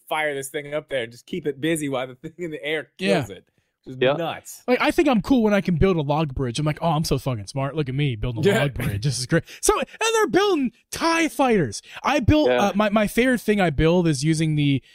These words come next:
Speaker 2: I use the little skateboard looking Zonai thing, just the four, small four wheels, or
Speaker 1: Mm-hmm.
Speaker 2: I'll use the big wheels. Doesn't matter. It depends on what, if I want off-road or not.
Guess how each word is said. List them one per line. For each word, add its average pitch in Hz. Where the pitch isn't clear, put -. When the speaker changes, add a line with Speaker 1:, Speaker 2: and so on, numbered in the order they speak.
Speaker 2:
I 151
use 175
the 165
little 185
skateboard 160
looking 139
Zonai 120
thing, 143
just -
the 131
four, 147
small 156
four 170
wheels, 123
or 240
Speaker 1:
Mm-hmm. 180
Speaker 2:
I'll 190
use 185
the 165
big 147
wheels. 143
Doesn't 196
matter. 135
It 143
depends 143
on 131
what, 139
if 156
I 147
want 123
off-road 113
or 92
not. 107